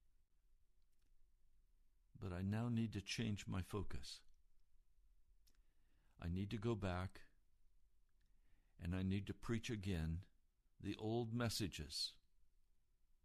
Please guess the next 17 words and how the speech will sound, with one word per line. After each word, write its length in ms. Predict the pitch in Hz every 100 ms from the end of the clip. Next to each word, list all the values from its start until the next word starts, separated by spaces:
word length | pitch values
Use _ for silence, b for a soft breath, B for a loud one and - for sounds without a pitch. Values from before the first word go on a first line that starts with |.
| -
of 140 | 92 92
repentance, 800 | 82 - 117 78 69 - - - - - - - - - b b b
of 180 | - 92
getting 280 | 117 117 117
your 160 | 113 107
life 380 | 120 110 90
right 200 | 110 110
with 200 | - 92
God. 400 | - 98 82 76 - - - - - - - - - - - - - - - - - _ - _ - - - - - -
And 140 | 87 85
so 140 | 90
that's 280 | 80 95 -
what 80 | 101
I'm 140 | 92
going 220 | 90 98
to 100 | 87
do. 320 | 85 101 76